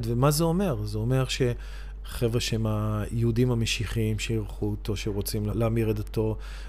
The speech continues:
ופעם פדופיל שמארח אותו בבית שלו וקורה משהו, ואז הוא צריך לשרוד, הוא עושה עסקאות סמים. הוא מתחכך עם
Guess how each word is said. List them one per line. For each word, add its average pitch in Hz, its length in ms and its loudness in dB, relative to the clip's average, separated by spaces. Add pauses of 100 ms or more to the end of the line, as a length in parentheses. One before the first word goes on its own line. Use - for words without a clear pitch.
(120)
ופעם 123 340 2
פדופיל 120 480 4
שמארח 117 500 2
אותו 120 200 0
בבית 110 400 2
שלו 110 260 -2
וקורה 107 400 -2
משהו, 101 420 -2
ואז 113 220 4
הוא 117 60 2
צריך - 240 -2
לשרוד, 113 320 2
הוא 110 80 0
עושה 120 160 0
עסקאות 120 420 2
סמים. 104 480 0 (260)
הוא 143 160 2
מתחכך 147 600 2
עם 147 180 2